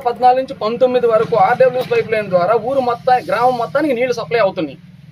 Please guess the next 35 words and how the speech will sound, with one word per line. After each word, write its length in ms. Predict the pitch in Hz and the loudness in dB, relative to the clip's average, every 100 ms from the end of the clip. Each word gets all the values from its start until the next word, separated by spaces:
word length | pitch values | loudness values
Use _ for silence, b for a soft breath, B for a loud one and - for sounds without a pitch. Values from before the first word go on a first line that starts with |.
| - - | -10 -2
ప్రతిరోజు 520 | 202 226 254 254 269 254 | -2 0 4 6 6 2
వస్తున్నాయి 380 | - 226 170 - - - - - - - - - - 165 | 0 -6 -8 -10 -20 -20 -20 -20 -20 -20 -20 -20 -8 -2
ఆర్డబ్ల్యూఎస్ 360 | 202 214 190 175 | -2 -2 0 0
పైప్ 140 | 156 | 0
లైన్ 120 | 147 131 | -4 -10
ద్వారా. 160 | 120 - _ _ _ _ - | -12 -16 _ _ _ _ -2
అదే 180 | 180 240 269 262 | 2 4 4 4
పైప్ 220 | 233 185 | -2 -2
లైన్ 160 | 214 208 | -4 0
రెండు 140 | 196 254 | 4 4
వేల 120 | 262 254 | 4 0
పద్నాలుగు 420 | 208 214 214 202 190 | -2 -4 -6 -6 -8
నుంచి 320 | 175 160 170 233 262 - _ _ _ _ _ 160 | -8 -10 -10 -6 -6 -10 _ _ _ _ _ -4
మీరు 180 | 208 208 | 0 0
అన్న, 140 | 196 240 220 | 0 -2 0
ఎన్నుకున్న 320 | 240 247 254 226 | 0 0 0 -2
వ్యక్తులు 260 | 214 226 208 | -4 -4 -2
అన్నారు 220 | 202 180 | 0 0
కదా, 180 | 160 190 214 160 151 | 2 2 4 2 0
వాళ్ళ 180 | 202 240 247 | 2 2 2
కాంట్రాక్ట్లోనే 600 | 240 262 254 247 247 254 220 | 0 2 2 2 0 0 0
జరుగుతుంది 380 | 214 214 214 180 | -2 -4 -6 -6
ఇది. 120 | 139 127 _ _ _ _ _ - _ - | -8 -18 _ _ _ _ _ -20 _ -2
వాళ్ళు 160 | 196 233 226 | 0 0 -4
తీసుకున్న 340 | 262 277 262 247 | -4 0 0 2
కాడి 140 | 233 226 | 0 -2
నుంచి 140 | 254 233 | 0 4
రోజు 180 | 285 285 | 4 2
మార్చి 200 | 277 285 262 | -2 2 2
రోజు 120 | 269 254 | 2 0
నీళ్ళు 160 | 254 254 | -2 -2
ఎందుకు 160 | 240 240 | 0 2
ఇవ్వాల్సి 260 | 226 208 | 2 0
వస్తుంది 300 | 190 196 180 185 | -6 -8 -8 -4
గ్రామానికి? 500 | 180 190 190 170 165 | 0 2 0 -2 -6